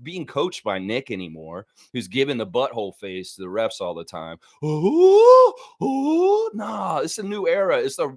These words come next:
Darko era, and it's a humanitarian, uh, we are smoothing it over, peacemaking era.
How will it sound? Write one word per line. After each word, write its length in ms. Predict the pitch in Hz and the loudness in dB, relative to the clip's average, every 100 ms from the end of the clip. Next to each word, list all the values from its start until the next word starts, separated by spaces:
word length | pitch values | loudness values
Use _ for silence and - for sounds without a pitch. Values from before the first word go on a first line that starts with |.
| 143 | -10
Darko 440 | 151 294 320 151 131 | -4 -4 0 2 4
era, 240 | 117 95 117 | 4 2 -2
and 80 | |
it's 120 | 147 180 | -6 -6
a 60 | |
humanitarian, 760 | 156 190 190 190 185 180 170 165 - _ _ - | -6 -6 -4 -4 -6 -8 -8 -8 -12 _ _ -4
uh, 280 | 107 107 101 | 0 0 -2
we 160 | 135 160 | -2 -2
are 240 | 110 104 | 0 -2
smoothing 420 | - 160 165 135 | -6 -6 -6 -4
it 80 | 123 | -2
over, 180 | 117 104 | -2 -4
peacemaking 920 | - 190 180 - 123 107 - 98 87 | -10 -12 -10 -8 -6 -6 -6 -12 -8
era. 240 | 101 85 | -6 -6